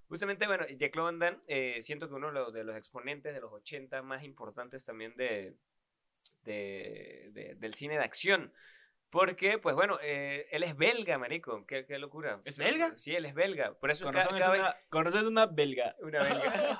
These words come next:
Speaker 2: <laughs>
Speaker 1: Es que, c-, con razón, realmente también, eh, en sus películas nunca actúa de americano. Siempre hace alguna, algún acento extranjero de que no, que no es americano.
Speaker 2: Te voy a decir que no recuerdo porque hace tiempo no veo películas de,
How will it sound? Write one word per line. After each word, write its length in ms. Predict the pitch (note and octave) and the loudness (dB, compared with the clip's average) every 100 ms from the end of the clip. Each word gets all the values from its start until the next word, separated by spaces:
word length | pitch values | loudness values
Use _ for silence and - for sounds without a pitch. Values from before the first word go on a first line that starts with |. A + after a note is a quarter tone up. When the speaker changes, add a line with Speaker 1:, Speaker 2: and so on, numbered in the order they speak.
| D4 | -2
Speaker 2:
<laughs> 120 | C#4+ | -2
Speaker 1:
Es 60 | B3 | 0
que, 200 | C#4+ B3+ - - - | 0 -2 -12 -20 -8
c-, 120 | E3 | -4
con 140 | D#3 D3+ | -2 -2
razón, 400 | C#3 F#3 A#3+ - | 2 2 0 -4
realmente 520 | D#3+ F3 F3+ G3+ G#3 | -2 0 0 -4 -4
también, 340 | G#3 E3+ F3+ G3 | -2 -2 -4 -6
eh, 480 | E3 D#3 D3 C#3+ C#3 | -4 -2 -2 -2 -6
en 80 | C#3+ | -8
sus 140 | D#3 | -10
películas 600 | D3 D3+ F#3 E3+ F#3 A3 | -6 -4 -4 -4 0 0
nunca 280 | F3 F#3+ F#3+ | -2 -6 -4
actúa 380 | F#3 F#3+ F#3+ A3+ | -4 -4 -2 -2
de 160 | E3 D3 | -2 -2
americano. 520 | C3 B2 C#3+ G3 D#3+ | -2 -6 0 0 0
Siempre 300 | D#3 D#3 E3+ | -6 0 2
hace 240 | E3+ F#3 D3+ C#3+ | 2 -2 -4 -4
alguna, 400 | C3+ D#3 E3 E3+ - | -4 -6 -10 -12 -6
algún 360 | C3 C#3 D3+ | -6 -4 -4
acento 580 | D#3+ F3+ E3+ E3 D#3+ D3+ | -4 -4 -8 -8 -8 -8
extranjero 800 | C3+ - A#2+ A#2+ D3 D3 D3 C#3 | -8 -10 -12 -10 -6 -4 -4 -6
de 240 | A2+ A2+ - | -10 -14 -14
que 160 | A#2 A#2 A#2 B2 | -18 -16 -14 -6
no, 240 | C#3+ C#3 | -6 -6
que 100 | B2+ | -6
no 200 | C3 D3 | -6 -4
es 420 | D3+ D3+ D3+ D3 | -4 -4 -6 -10
americano. 540 | D#3 C#3+ - D#3+ B2+ - _ _ _ _ _ | -8 -8 -4 -4 -4 -12 _ _ _ _ _
Speaker 2:
Te 80 | - | 0
voy 80 | D#3 | 2
a 40 | |
decir 180 | F3 G3 | 2 0
que 80 | F#3 | -2
no 120 | F3+ | -2
recuerdo 400 | F3+ E3+ E3+ F3 | -2 0 0 0
porque 340 | F3 D3 C#3+ - | -4 -6 -8 -6
hace 220 | D3 D3 | -10 -10
tiempo 240 | D3+ C#3+ D3 | -12 -12 -8
no 80 | C3+ | -6
veo 160 | C3+ | -6
películas 400 | C3+ B2 B2+ B2+ | -8 -6 -6 -6
de, 440 | A#2+ A2+ G#2+ - | -4 -2 -2 -6